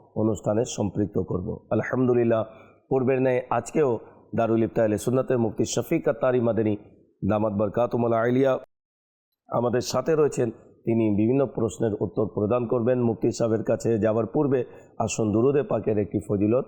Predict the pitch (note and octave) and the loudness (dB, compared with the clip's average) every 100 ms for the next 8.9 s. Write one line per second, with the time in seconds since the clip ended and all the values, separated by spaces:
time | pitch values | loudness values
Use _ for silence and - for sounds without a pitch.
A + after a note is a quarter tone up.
0 | - G#2+ G#2 - G#2 F#2+ F#2 - C#3 F3 | -4 -2 -2 -2 0 0 -2 -4 0 2
1 | G3 F#3 F3+ - F3+ E3 D3 C#3+ C#3+ C#3+ | 2 0 -2 0 0 2 2 0 0 0
2 | B2+ C3+ B2+ B2+ D#3 C#3+ B2 A#2 A2+ G#2+ | 2 2 2 4 2 2 2 2 0 0
3 | A2+ A#2 A#2 - G#2+ - D3+ - F#2+ F#2 | 0 2 2 0 -2 -2 -2 -2 -4 -4
4 | - F#3 F#3+ D3+ D#3 - F3+ D#3+ C#3 G#2 | 0 0 2 0 0 0 2 2 2 0
5 | - G2+ A#2 D3 B2+ A#2+ C#3+ E3+ A2+ - | -2 0 2 2 2 2 2 2 0 -2
6 | - - - _ _ _ _ _ _ _ | -6 -16 -20 _ _ _ _ _ _ _
7 | _ - A#2 C3 C3 B2+ C3+ C3 A#2 A#2 | _ -2 0 2 0 0 0 0 0 2
8 | A2 A2+ C#3 C3+ B2+ C3+ D3 D3 F#3 | 2 0 0 0 0 0 0 0 -2